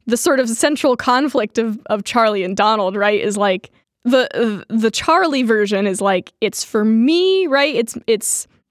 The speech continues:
it's very self-indulgent and it's about th-, being the pure artist, right? The oth-, and the Donald is more about, like, what does the audience want?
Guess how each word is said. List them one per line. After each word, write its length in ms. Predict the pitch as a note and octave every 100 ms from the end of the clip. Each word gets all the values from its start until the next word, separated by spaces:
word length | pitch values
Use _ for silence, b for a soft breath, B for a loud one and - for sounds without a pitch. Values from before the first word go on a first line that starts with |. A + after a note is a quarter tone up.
| - -
it's 180 | A#3 -
very 280 | G#3+ A#3 A3+
self-indulgent 760 | G#3+ G#3 G3+ G3 F#3 F3+ F#3
and 140 | G3 F#3+
it's 140 | -
about 340 | F#3 F#3+ F3+ F#3+ - G#3+
th-, 120 | -
being 380 | G3+ F#3 F3+ F#3+
the 80 | F#3+
pure 400 | - C4 A#3 G#3
artist, 560 | F#3+ F3+ F3 - -
right? 320 | E3+ C3+ - _ -
The 220 | A3 B3
oth-, 100 | A3+
and 160 | - A#3+
the 80 | A3
Donald 400 | A#3 A#3+ A#3 G#3+
is 160 | A3
more 220 | G#3+ G3 G3
about, 260 | F#3+ F3+
like, 260 | F#3 F3+ -
what 120 | G#3+
does 120 | A3
the 120 | A#3
audience 640 | G#3+ A#3+ B3 A3+ A3 - - -
want? 500 | F#3 G#3+ F3+ G#2